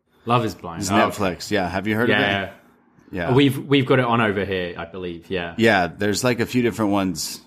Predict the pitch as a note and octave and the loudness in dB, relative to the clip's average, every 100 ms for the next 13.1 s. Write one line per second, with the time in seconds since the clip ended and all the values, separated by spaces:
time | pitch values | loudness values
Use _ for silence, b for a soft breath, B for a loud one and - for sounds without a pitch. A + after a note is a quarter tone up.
0 | _ F#2+ - G2 F#2+ F#2 G2 G2+ - A2 | _ -8 -4 -4 0 2 2 2 0 -2
1 | F#2 A2 A2 A2 G#2 F2+ - A2 A2+ - | 0 -4 0 0 0 -6 -6 2 2 2
2 | C3 - A#2+ A#2 G2 E2+ - A2 - - | -8 -6 -6 -4 -4 -4 -2 -2 -2 0
3 | A2+ A2+ A2+ G#2+ - B B B G2 G#2 | 0 0 0 -2 -8 B B B 0 2
4 | F#2+ G2+ G2 F#2+ F#2 F2+ F#2 F2 E2+ E2+ | 2 2 2 2 2 0 0 -2 -2 -2
5 | F2 E2+ F2+ F2 E2 - _ _ b b | -2 -2 -2 -4 -4 -10 _ _ b b
6 | G2+ G#2+ G2+ G2+ G2+ G2+ G2+ G2 G2 - | 2 4 4 4 2 2 2 2 0 2
7 | G2+ F#2+ - - G#2 - G#2+ G#2+ G#2 G#2 | -2 -2 -6 0 0 2 2 4 2 0
8 | F#2+ - G#2 G2 G2 F#2 F2 G2+ F#2+ F#2+ | -2 0 0 2 0 0 -2 -2 -2 -2
9 | F2+ F2 F2+ F2+ G2+ G#2+ G2+ G#2 - A#2+ | -2 -2 -2 -2 0 2 2 2 2 0
10 | G#2+ B2 A#2 - - A#2 - F2 D#2+ D#2 | 2 2 0 0 -2 -2 -6 -8 -8 -10
11 | C#2 D#2+ - - - G#2 B2 C3 - E3 | -12 -14 -18 -20 -12 -2 2 4 6 6
12 | D3+ C#3 D3 D3 C#3+ C#3+ E3 A2 C3 F#2 | 6 6 6 6 2 0 0 0 0 -2